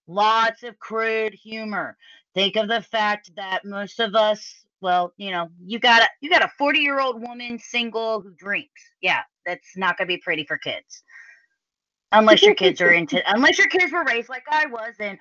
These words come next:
Speaker 1: it's okay. You can listen to all the bad language you want to, as long as you don't actually see the boobies.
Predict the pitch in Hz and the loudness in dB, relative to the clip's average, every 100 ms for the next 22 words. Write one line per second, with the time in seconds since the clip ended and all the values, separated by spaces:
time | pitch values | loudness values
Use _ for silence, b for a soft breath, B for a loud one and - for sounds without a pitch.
0 | B B 220 220 294 - 320 294 233 254 | B B -6 -4 -4 0 2 2 -2 -8
1 | 277 285 277 277 240 190 214 240 294 285 | -4 -4 -6 -8 -4 0 0 -2 -2 -2
2 | 269 262 254 262 208 240 233 311 302 - | -4 -10 -12 -14 -12 -8 -2 -2 -2 -6
3 | 196 202 190 196 202 202 202 196 190 175 | -8 -6 -8 -10 -12 -4 -2 2 2 0
4 | - 202 - 190 185 - 233 214 285 285 | -10 -12 -10 -10 -10 -6 -6 -6 -8 -10